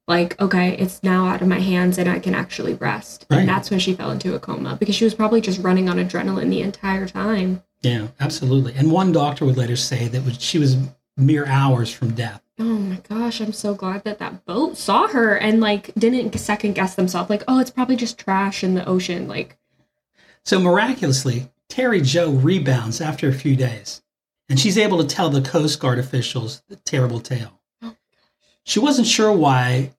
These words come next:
Speaker 2: Captain Harvey, and Captain, uh, we'll just, just call him Harvey, uh, didn't kill her. He killed her entire family but left her alive. But,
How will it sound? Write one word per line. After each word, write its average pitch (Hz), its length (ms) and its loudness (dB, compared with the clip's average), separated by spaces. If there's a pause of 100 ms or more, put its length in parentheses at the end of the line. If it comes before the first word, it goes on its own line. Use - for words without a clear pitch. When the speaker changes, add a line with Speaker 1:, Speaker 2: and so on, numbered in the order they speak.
(100)
Speaker 2:
Captain 135 360 -4
Harvey, 131 540 0
and 120 180 -4
Captain, 135 440 -2
uh, 117 60 -2
we'll 127 160 0
just, - 260 -6 (320)
just 139 180 -2
call 135 160 2
him 104 100 -2
Harvey, 120 520 0 (560)
uh, 127 380 2 (260)
didn't 185 280 2
kill 190 260 0
her. - 360 -6
He 143 100 2
killed 196 260 0
her 160 80 4
entire 160 360 0
family 175 380 2
but 131 120 2
left 139 340 0
her 156 180 -4
alive. 131 540 0
But, 127 180 -6